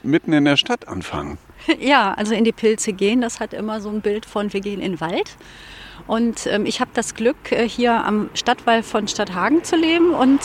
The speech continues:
Speaker 2: ähm, hab ein Pilzparadies vor der Tür. Und du stehst jetzt im Grunde mitten auf einem Hallimasch, ähm, Myzel. Dieser ganze Platz hier ist voller Hallimasch.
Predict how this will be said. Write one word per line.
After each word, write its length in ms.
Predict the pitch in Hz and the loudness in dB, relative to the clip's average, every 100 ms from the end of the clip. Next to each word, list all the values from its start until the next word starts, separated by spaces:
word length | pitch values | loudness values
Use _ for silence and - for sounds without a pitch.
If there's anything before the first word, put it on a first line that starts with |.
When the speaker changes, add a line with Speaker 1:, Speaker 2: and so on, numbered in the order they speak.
| - | 0
Speaker 2:
ähm, 280 | 233 262 240 | 4 2 2
hab 100 | - - | -2 0
ein 140 | 226 | 0
Pilzparadies 800 | 233 247 214 - 214 202 190 196 | 2 0 0 0 2 4 2 -2
vor 120 | - 190 | 0 0
der 140 | 185 | 0
Tür. 300 | - 185 180 - - - - - - - - - - | 0 0 -2 -8 -16 -16 -16 -16 -16 -16 -16 -10 -2
Und 320 | 220 - - | -2 0 -2
du 60 | |
stehst 420 | 233 - 269 - 254 | 0 2 2 2 0
jetzt 200 | 247 - | 0 0
im 120 | 220 | 0
Grunde 480 | 202 240 262 262 - | 2 4 4 2 0
mitten 420 | 220 - 254 254 | -2 0 0 2
auf 360 | - 220 220 - | 2 0 0 -2
einem 440 | 202 196 208 208 | -2 0 0 2
Hallimasch, 720 | 247 262 247 196 196 - - - | 4 6 6 4 0 -2 -2 -2
ähm, 320 | 196 190 190 | -2 -2 -2
Myzel. 640 | 196 - - 170 165 175 175 - - - - | -2 -4 -4 -2 -2 -4 -8 -20 -20 -20 -10
Dieser 280 | 208 196 196 | -8 -4 -2
ganze 340 | 202 247 - 247 | 2 0 0 -6
Platz 400 | - 226 - - | 0 -2 -2 -4
hier 260 | 254 247 | 0 2
ist 220 | - - | 0 -4
voller 380 | - 208 202 208 | -6 -4 -4 -4
Hallimasch. 640 | 165 170 170 160 165 - | -4 -2 -4 -6 -8 -10